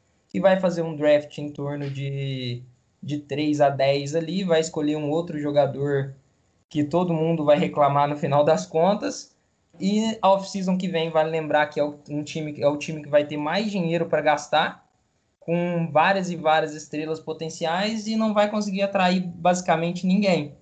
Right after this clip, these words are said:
É, até fui muito, torci muito pro Knicks tentar a troca pelo Chris Paul, pelo Westbrook, pra ver se mudava a cara da franquia. Mas, infelizmente, a gente não consegue ver,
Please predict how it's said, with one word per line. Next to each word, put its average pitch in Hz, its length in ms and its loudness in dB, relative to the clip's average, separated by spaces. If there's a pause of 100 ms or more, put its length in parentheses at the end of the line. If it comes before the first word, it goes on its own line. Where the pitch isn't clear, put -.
(420)
É, 147 220 2
até 165 300 0
fui 240 260 0
muito, 208 800 0
torci 202 300 0
muito 196 340 4
pro 170 140 -4
Knicks 170 520 -4
tentar 151 420 2
a - 20 2
troca 151 340 0
pelo 139 180 -6
Chris 147 200 -8
Paul, 151 320 -2
pelo 143 160 -4
Westbrook, 147 680 -4 (460)
pra 208 180 2
ver 202 200 0
se 208 160 -4
mudava 202 840 2
a 180 140 0
cara 185 300 2
da 156 100 -6
franquia. 143 580 -10 (320)
Mas, 160 380 0
infelizmente, 208 640 -2
a 226 40 -4
gente 220 160 -4
não 226 80 -6
consegue 233 380 -4
ver, 214 380 -2